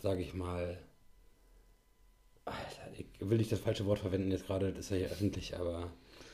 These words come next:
wir müssen trotzdem einfach, wir sind H S Ver und wir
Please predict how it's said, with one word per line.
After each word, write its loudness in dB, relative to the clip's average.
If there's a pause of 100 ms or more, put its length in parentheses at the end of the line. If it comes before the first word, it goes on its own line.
(400)
wir 8
müssen 8
trotzdem 8
einfach, 4
wir 6
sind 8
H 10
S 6
Ver 6
und 6
wir 2